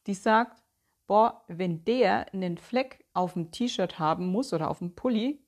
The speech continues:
äh, auf dem, auf dem Pulli hat, dann muss der ein ganz schlampiger, unordentlicher Mensch sein." Das ist dann meine Bewertung. Daraus resultiert das Gefühl, dass ich mich von dem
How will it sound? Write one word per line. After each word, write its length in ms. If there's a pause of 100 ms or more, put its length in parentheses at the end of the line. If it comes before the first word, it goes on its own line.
(920)
äh, 280
auf 160
dem, 140
auf 140
dem 120
Pulli 260
hat, 240 (300)
dann 180
muss 300
der 400 (500)
ein 160
ganz 300
schlampiger, 800
unordentlicher 800
Mensch 320
sein." 360 (1800)
Das 140
ist 180
dann 120
meine 240
Bewertung. 540 (340)
Daraus 500
resultiert 720
das 240
Gefühl, 460
dass 180
ich 160
mich 200
von 200
dem 300